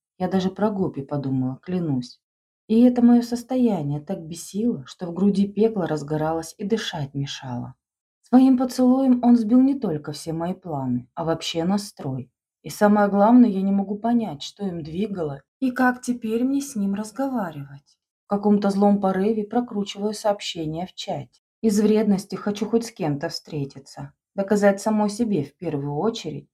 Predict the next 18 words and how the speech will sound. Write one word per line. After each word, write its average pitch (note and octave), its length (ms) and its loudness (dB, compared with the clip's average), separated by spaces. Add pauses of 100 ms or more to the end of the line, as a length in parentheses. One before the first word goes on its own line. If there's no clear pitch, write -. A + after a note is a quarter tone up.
(180)
что - 160 -6
я C#4 220 2
ещё C4 240 -2
независима A#3+ 880 0
и B3 80 -6
всё A#3+ 400 -8
так F#3+ 240 -4
же A3+ 100 -6
в A#3 160 -14
поиске F3 420 -10
своего B3 460 -4
счастья. - 760 -14 (160)
Пусть F#3 200 -2
это F#3+ 180 0
всего F3 400 -2
лишь G#3 240 -2
невинный F3+ 460 2
флирт. - 420 -8